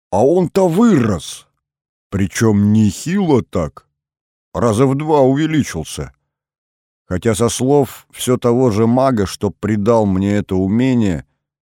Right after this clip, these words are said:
и мой прежний был немаленького такого размера.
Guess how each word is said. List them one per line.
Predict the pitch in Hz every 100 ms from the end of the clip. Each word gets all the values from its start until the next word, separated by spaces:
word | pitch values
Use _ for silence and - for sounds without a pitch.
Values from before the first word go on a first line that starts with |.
| _ 90
и |
мой | 120 147
прежний | - 165 170 87 95
был | 87 95
немаленького | 98 117 135 123 90 80 90 85
такого | 82 90 98 87 90
размера. | 95 92 101 82 67